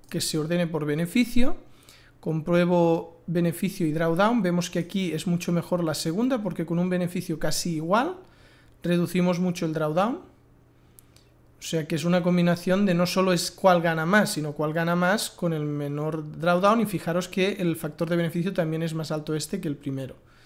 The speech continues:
Entonces, si le doy doble clic aquí, acabo de dar doble clic, ya se ha puesto los parámetros de, eh,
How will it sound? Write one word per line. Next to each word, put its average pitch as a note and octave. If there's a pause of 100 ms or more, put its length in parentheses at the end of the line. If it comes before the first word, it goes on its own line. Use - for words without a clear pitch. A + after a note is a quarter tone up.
(200)
Entonces, F3
si D#3+
le D#3+
doy F#3
doble F#3
clic F3
aquí, A#3+ (560)
acabo E3+
de F3
dar E3
doble E3+
clic, A#3+
ya G3+
se G#3
ha F#3
puesto A#3+ (680)
los D#3+
parámetros F#3 (500)
de, E3+
eh, E3